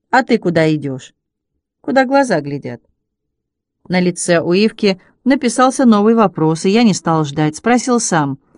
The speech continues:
«Хочешь, я пойду с тобой?» «Конечно, хочу». Я тоже взялся за ручку хозяйственной тележки, и мы пошли рядом.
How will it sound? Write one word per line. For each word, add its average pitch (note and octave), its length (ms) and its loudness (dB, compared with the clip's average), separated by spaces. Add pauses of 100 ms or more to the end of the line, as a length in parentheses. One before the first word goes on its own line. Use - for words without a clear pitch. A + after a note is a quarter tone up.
(160)
«Хочешь, A3+ 400 -4
я F3 140 2
пойду E3 320 -2
с - 80 -10
тобой?» C#3 440 -6 (460)
«Конечно, G#3 500 0
хочу». C3+ 480 -8 (1160)
Я C4+ 120 4
тоже D#4 220 4
взялся G#3 380 2
за G#3 160 2
ручку G#3 280 -2
хозяйственной G3+ 600 0
тележки, G#3+ 480 0
и G3 60 2
мы F#3+ 140 0
пошли F3+ 340 -2
рядом. C#3+ 500 -4